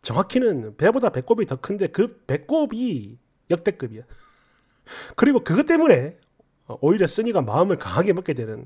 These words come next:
그런, 어, 아무튼 잠시 후에 보도록 하죠. 금방 만들어 오겠습니다.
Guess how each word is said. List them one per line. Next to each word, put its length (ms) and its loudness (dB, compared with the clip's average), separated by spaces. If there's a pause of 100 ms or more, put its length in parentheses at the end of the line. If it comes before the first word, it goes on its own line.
그런, 400 -4
어, 1120 -16
아무튼 480 -2 (360)
잠시 280 2
후에 180 6
보도록 320 4
하죠. 400 -4
금방 280 0
만들어 300 0
오겠습니다. 600 -8